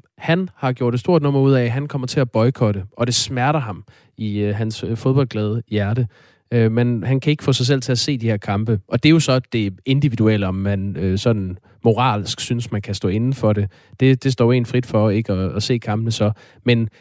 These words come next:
vil du sige til ham, at det overhovedet betyder noget i forhold til at ramme fifa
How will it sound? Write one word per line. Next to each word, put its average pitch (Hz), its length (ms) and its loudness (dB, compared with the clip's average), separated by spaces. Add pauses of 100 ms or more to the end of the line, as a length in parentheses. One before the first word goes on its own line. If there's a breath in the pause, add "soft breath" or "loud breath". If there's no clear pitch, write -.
(300 soft breath)
vil 131 120 2
du 135 60 4
sige 180 220 0
til 180 180 0
ham, 139 160 0
at 110 160 -2
det 113 120 2
overhovedet 156 460 4
betyder 151 360 0
noget 117 400 4 (440)
i 117 60 -6
forhold 120 180 2
til 120 100 -2
at 104 120 -4
ramme 110 260 0 (100)
fifa 156 300 -2